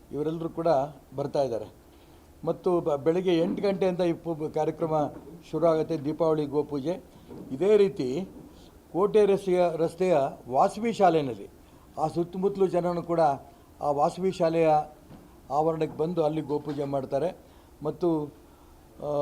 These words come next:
ಗೋಪಾಳದ ಅಲ್ಲಿ ಪ್ರಖ್ಯಾತವಾಗಿರುವಂಥ ನಾಗಸುಬ್ರಹ್ಮಣ್ಯ ದೇವಸ್ಥಾನ, ಅಲ್ಲಿ ಆ ಸುತ್ತಮುತ್ತಲು ಜನನು ಕೂಡ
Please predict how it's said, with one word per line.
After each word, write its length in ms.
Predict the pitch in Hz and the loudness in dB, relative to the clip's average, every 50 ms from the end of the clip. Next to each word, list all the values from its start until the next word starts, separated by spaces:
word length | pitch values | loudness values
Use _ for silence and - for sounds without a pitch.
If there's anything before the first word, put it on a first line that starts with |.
| 143 143 143 143 143 139 135 - - - - - - - - - - - - - 123 | 2 4 4 4 4 2 0 -4 -10 -20 -20 -20 -20 -20 -20 -20 -20 -20 -20 -12 0
ಗೋಪಾಳದ 500 | 123 185 220 - 226 220 214 202 175 143 135 - - - - - - - - - - - - - - - | 2 4 4 6 8 8 8 8 6 4 2 0 -2 -6 -16 -20 -20 -20 -20 -20 -20 -20 -20 -20 -18 -12
ಅಲ್ಲಿ 180 | - 160 170 165 | -8 -6 -6 -4
ಪ್ರಖ್ಯಾತವಾಗಿರುವಂಥ 1040 | - - 156 147 - - 190 185 165 185 185 175 175 170 165 170 165 165 160 135 175 165 156 151 139 - - - - - - - - | -2 -4 -4 -2 2 4 4 4 4 4 4 2 2 2 0 0 0 0 0 4 6 6 6 6 2 -2 -8 -18 -20 -20 -18 -10 -4
ನಾಗಸುಬ್ರಹ್ಮಣ್ಯ 760 | 127 143 180 202 220 208 220 190 175 190 180 180 175 175 175 | -2 0 2 2 2 0 0 0 0 0 0 0 0 -2 0
ದೇವಸ್ಥಾನ, 500 | 143 165 160 160 156 156 - 147 131 127 - - - - - - - - - - - - - - | 0 2 2 2 2 0 -2 -2 -2 -2 -6 -10 -14 -20 -20 -20 -20 -20 -20 -20 -20 -14 -8 -4
ಅಲ್ಲಿ 520 | 156 185 196 196 196 180 175 170 170 151 | -4 0 2 4 6 6 6 4 2 -4
ಆ 160 | - 135 156 | -6 -4 -4
ಸುತ್ತಮುತ್ತಲು 560 | 165 - 185 175 - 190 185 196 190 170 175 | -4 -4 -6 -8 -6 -6 -4 -4 -2 -2 -2
ಜನನು 360 | 170 151 165 160 170 165 165 - | -2 0 -2 -2 -2 -4 -4 -4
ಕೂಡ 180 | - 165 165 | -2 0 2